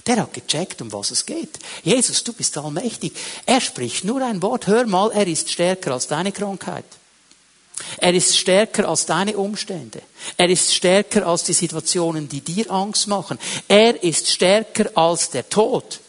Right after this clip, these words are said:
Als er vor dem Grab Lazarus steht und sagt, „Nehmt den Stein weg“, und die Leute sagen, „Oh nein, nein, nein, nein, der stinkt doch schon, der ist schon lange da im Grab, lass den Stein, wo er ist, hey, das geht doch nicht.“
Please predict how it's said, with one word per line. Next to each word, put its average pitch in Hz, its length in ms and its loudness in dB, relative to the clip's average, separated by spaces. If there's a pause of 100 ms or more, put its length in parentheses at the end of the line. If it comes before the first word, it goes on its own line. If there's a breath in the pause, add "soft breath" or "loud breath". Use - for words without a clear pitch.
(380 loud breath)
Als 226 240 8
er 247 120 4
vor 196 140 2
dem 175 180 2
Grab 233 320 4
Lazarus 254 680 4
steht 180 640 0 (420 loud breath)
und 196 180 2
sagt, 202 280 6
„Nehmt 226 320 4
den 175 100 4
Stein 269 500 2
weg“, 226 220 4
und 208 100 -6
die 208 80 4
Leute 214 260 4
sagen, 220 180 0
„Oh 285 180 4
nein, 285 140 2
nein, 285 240 0
nein, 254 140 -2
nein, 262 140 0
der 214 80 0
stinkt - 440 -2
doch - 100 0
schon, 285 300 -2
der 247 80 4
ist 226 140 -2
schon 226 120 -2
lange 233 240 0
da 226 140 -2
im 226 80 -2
Grab, 240 280 0
lass 240 260 2
den 240 160 0
Stein, 240 360 -2
wo 233 100 4
er 233 140 2
ist, 262 260 -2
hey, 240 120 0
das 214 180 -4
geht 247 300 -2
doch 220 80 -2
nicht.“ 247 180 -2